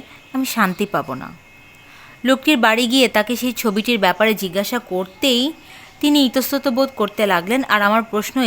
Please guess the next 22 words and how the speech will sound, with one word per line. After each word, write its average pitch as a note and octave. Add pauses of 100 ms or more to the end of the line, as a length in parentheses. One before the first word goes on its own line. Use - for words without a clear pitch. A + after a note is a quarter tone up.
এড়িয়ে G3
যেতে D#3+
চাইলেন। A#2+ (1000)
আমি F#3 (200)
অনেক A3+ (100)
চাপাচাপি D4+
করার C#4
পর G3 (460)
অবশেষে F#3+
লোকটি F#3+ (120)
মুখ F#3+
খুললেন। C3 (720)
তার C4+
ভাষ্য G#3+
মতে, D#3+ (720)
এই F#3
ছবিটি F#3 (140)
সত্যিই B3+
অভিশপ্ত। E3 (1120)
আমি A3
সেই D4+
ফ্ল্যাটটি G#3+